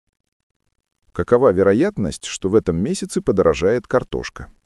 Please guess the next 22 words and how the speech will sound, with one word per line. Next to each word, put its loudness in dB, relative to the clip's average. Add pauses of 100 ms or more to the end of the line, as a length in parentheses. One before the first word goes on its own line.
(480)
Такая -4
вероятность -2
вполне 0
себе -2
существует, -6 (540)
и -2
это 2
не -2
очень -4
радует. -6 (760)
А 0
куда -4
денешься? -6 (100)
Без -4
картошки 2
никак. 0
Огорода 4
нет, -2
дач 0
тоже -2
нет. -2 (640)
Вот 2